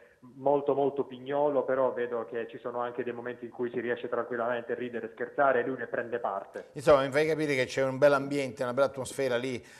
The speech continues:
Speaker 2: eh, in ritiro con il Bari. Grazie a Italo Cinque Palmi,
Speaker 1: Grazie
Speaker 2: eh,
Speaker 1: a
Speaker 2: buon
Speaker 1: te,
Speaker 2: lavoro
Speaker 1: grazie a
Speaker 2: per
Speaker 1: te,
Speaker 2: oggi.
Speaker 1: ci risentiamo.
Speaker 2: Il quotidiano,
Speaker 1: Grazie mille.
Speaker 2: eh, italiano, eh, eh, in rete e con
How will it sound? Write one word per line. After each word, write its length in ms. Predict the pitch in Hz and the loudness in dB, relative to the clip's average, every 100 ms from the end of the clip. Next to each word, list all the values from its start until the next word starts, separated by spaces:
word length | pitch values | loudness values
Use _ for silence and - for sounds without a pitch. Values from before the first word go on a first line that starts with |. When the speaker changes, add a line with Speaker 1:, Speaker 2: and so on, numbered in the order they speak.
| - | -10
Speaker 2:
eh, 240 | 120 123 - | 0 0 0
in 120 | 139 | -2
ritiro 400 | 127 120 135 127 | -4 -4 -2 0
con 120 | 110 | 0
il 60 | 117 | 0
Bari. 220 | 113 113 | 2 4
Grazie 400 | 123 220 196 - | 6 6 6 4
a 40 | 170 | 4
Italo 260 | 180 185 | 4 2
Cinque 300 | - 170 170 | 0 -2 0
Palmi, 440 | 165 190 208 208 208 - | 6 6 6 2 -8 -4
Speaker 1:
Grazie 320 | 165 185 185 | 2 2 4
Speaker 2:
eh, 60 | 196 | 6
Speaker 1:
a 20 | |
Speaker 2:
buon 160 | 185 185 | 10 12
Speaker 1:
te, 40 | |
Speaker 2:
lavoro 220 | 190 202 185 | 12 12 10
Speaker 1:
grazie 120 | 170 | 10
a 40 | |
Speaker 2:
per 100 | 185 | 10
Speaker 1:
te, 60 | 202 | 10
Speaker 2:
oggi. 200 | 208 170 | 8 2
Speaker 1:
ci 140 | 202 | 0
risentiamo. 640 | 226 226 185 - 160 131 113 | 0 0 -4 -2 -4 -2 -6
Speaker 2:
Il 120 | 151 135 | -8 0
quotidiano, 760 | 175 151 139 180 175 175 156 | 2 2 4 6 6 4 -2
Speaker 1:
Grazie 160 | - 151 | 0 4
mille. 100 | 151 | 4
Speaker 2:
eh, 140 | 156 | 2
italiano, 720 | 170 160 160 170 185 190 202 - | 0 2 4 2 2 0 -2 -2
eh, 800 | 147 139 131 127 123 120 117 120 | 0 2 0 0 0 0 -2 -4
eh, 360 | 120 113 107 110 | -6 -8 -8 -8
in 140 | 120 120 | -6 -4
rete 520 | 170 170 170 180 - | -2 -2 -4 -6 -6
e 180 | 131 117 | -10 -8
con 580 | 127 120 113 113 110 | -4 -2 -4 -6 -8